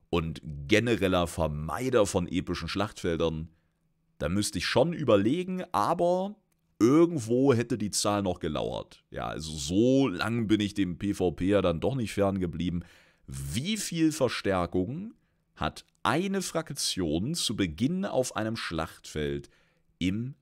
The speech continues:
Alter-Aktal? Epic sagt vierhundert, andere sagen sechshundert, tausendfünfhundert und fünfhundert ist tatsächlich richtig. Also nah dran. Nah dran. Ja, wo-, <laughs> hundert Prozent, na, well played.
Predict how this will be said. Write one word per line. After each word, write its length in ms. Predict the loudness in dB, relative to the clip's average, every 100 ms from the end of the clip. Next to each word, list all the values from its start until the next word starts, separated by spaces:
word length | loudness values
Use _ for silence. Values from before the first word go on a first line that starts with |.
| _ _ 0
Alter-Aktal? 1200 | 0 0 -2 -6 -6 -8 -10 -6 -4 -2 -6 -12 -20 _ _ _ _ _ _ _ _ 2
Epic 320 | 2 2 -2
sagt 440 | 2 2 0 -8 -14
vierhundert, 1300 | -14 -8 2 4 4 4 2 2 -2 -12 -12 -12 -16 _ _ _ _
andere 400 | -4 -2 0 0
sagen 340 | 2 2 2 -2
sechshundert, 1120 | -2 -2 -2 0 0 0 -4 -6 -12 -18 -8
tausendfünfhundert 1120 | 2 4 4 0 -6 -2 -2 -2 -2 2 2
und 160 | 2 -4
fünfhundert 760 | 0 2 2 0 0 2 0 0 _ _ -4
ist 260 | -2 0 0
tatsächlich 560 | 0 0 -4 -2 0
richtig. 320 | 0 0 0 0
Also 200 | 2 0
nah 280 | 2 0
dran. 300 | 2 2 0 -4 _ _ _ _ _ _ _ -8
Nah 300 | 2 4 4
dran. 380 | 4 2 2 -6
Ja, 180 | -4 0
wo-, 120 | 0 0
<laughs> 140 | 2 4
hundert 380 | 4 4 2
Prozent, 500 | 0 -2 2 2 2
na, 320 | 0 0 2 4
well 260 | 6 6
played. 420 | 4 2 2 -4